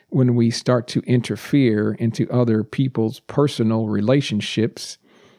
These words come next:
that can be a dangerous thing to get into and can maybe cause some more problems. So your friend is telling you, "Hey, don't interfere, don't get involved," and basically saying,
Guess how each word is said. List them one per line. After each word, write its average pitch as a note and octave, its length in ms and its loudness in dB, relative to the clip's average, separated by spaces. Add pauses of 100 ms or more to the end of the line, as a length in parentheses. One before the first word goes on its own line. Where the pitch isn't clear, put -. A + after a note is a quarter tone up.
(140)
that B2 180 0
can A#2 200 0
be C3 280 4
a A2 120 2
dangerous C3+ 640 0
thing A2+ 420 2
to - 80 -6
get A2+ 220 0
into A#2 440 0
and G#2+ 200 -2
can A2 220 -2
maybe A2+ 260 -2
cause A#2 420 -2
some - 160 -4
more A2 200 -2
problems. A#2+ 580 -2
So G#2+ 320 -4 (640)
your A#2 160 2
friend D#3+ 320 0
is A#2+ 100 -2
telling A#2 380 0
you, G#2+ 260 0 (280)
"Hey, C#3 140 2
don't C#3 380 0 (200)
interfere, A#2 720 0
don't B2 320 -2
get B2+ 160 0
involved," G#2+ 800 0
and A#2 240 -4
basically A#2+ 460 -2
saying, G#2 500 -4